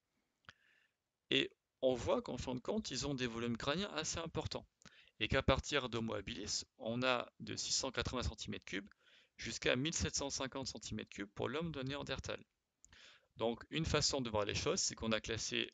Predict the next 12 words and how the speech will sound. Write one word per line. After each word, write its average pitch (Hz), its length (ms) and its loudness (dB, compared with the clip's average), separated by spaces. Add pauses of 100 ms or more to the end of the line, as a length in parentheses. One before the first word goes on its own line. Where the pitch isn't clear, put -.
euh, 104 240 -6
ces 110 180 -4
individus 117 340 -2
dans 113 60 0
le 95 120 -4
groupe - 280 -8 (300)
Homo, 104 320 0 (680)
puisqu'ils - 500 -2
possèdent 139 400 2
un 123 100 4
volume 101 320 0
crânien 117 380 2